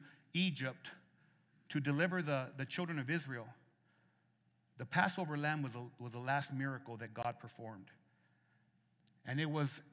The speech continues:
on the last day before they exited, before they made the exodus, they were supposed to get a,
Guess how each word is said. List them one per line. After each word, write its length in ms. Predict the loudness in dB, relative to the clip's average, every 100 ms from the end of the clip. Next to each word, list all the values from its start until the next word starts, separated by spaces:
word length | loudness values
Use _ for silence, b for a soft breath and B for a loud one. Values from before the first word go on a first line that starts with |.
| -20 _ _
on 160 | -2 0
the 80 | 0
last 640 | 2 4 6 2 0 -2
day 180 | 0 0
before 320 | -2 -2 -2
they 220 | 0 -2 2
exited, 520 | 2 2 -2 -2 -4 -8 -14 -16 _ b b b _
before 300 | -8 -4 -2
they 80 | 0
made 240 | 0 0
the 160 | -2 -6 -2
exodus, 960 | -2 0 0 0 -2 -8 -4 -4 -4 -8 B B B B B B B B _ _
they 100 | -2
were 120 | -2
supposed 340 | -4 -2 -2 -2
to 40 |
get 200 | -2 0
a, 120 | 0